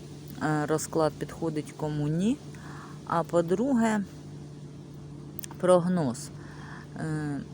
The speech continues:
якщо воно збудеться, то чого ви досягна-, досягнете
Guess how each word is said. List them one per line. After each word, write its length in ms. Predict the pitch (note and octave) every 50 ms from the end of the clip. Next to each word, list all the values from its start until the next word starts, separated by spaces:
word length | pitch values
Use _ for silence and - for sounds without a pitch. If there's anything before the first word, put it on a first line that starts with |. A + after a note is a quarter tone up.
| - - - - D3
якщо 520 | D#3+ E3+ E3 - - - - - - F#3
воно 600 | F3 E3+ D#3 D3 D#3 D#3+ D#3+ D#3+ D#3 D3+ C#3+ C#3 -
збудеться, 1000 | - - D3 D3+ D3+ D#3 F3 G3 A#3+ A#3 C4 A#3+ - - - B3 A#3+ A#3+ A#3+ A#3 - - - - - -
то 340 | - G#3 G#3 G#3 G3+ G3 G3 - - - - - - - - - - - - - - - - - - - - - - - - D3 D3 D3 - - - - - - - - - - - - - - - - - - - - - - - - - - -
чого 260 | - F#3+ E3+ F3+ F#3+
ви 120 | F3 F3
досягна-, 540 | E3+ D#3 E3+ - - F3+ E3+ E3 F3 E3+ E3+ D#3 - - - - E3+ E3 D#3
досягнете 760 | D3+ E3 D#3+ - F3+ F3+ E3+ E3+ F3 F3 E3 D3+ D3+ E3 D#3+